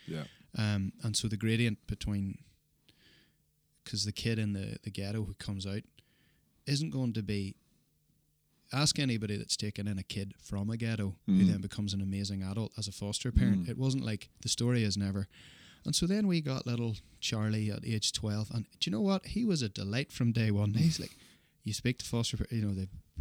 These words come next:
Speaker 2: tried to
Speaker 1: No.
Speaker 2: burn the house down, you know, stole the car.
Speaker 1: Yeah.
Speaker 2: There's a,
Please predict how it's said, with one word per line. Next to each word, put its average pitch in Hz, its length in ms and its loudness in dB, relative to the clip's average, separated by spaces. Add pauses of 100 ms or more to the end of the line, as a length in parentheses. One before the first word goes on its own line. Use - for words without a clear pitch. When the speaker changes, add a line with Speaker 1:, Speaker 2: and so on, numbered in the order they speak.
(140)
Speaker 2:
tried 95 100 4
to 113 60 2
Speaker 1:
No. 113 60 0
Speaker 2:
burn 123 180 6
the 123 80 6
house 123 220 6
down, 120 340 4
you 107 80 0
know, 104 160 2
stole 120 320 0
the 117 100 2
car. 117 400 0
Speaker 1:
Yeah. 80 200 -2 (500)
Speaker 2:
There's 107 180 2
a, 101 80 0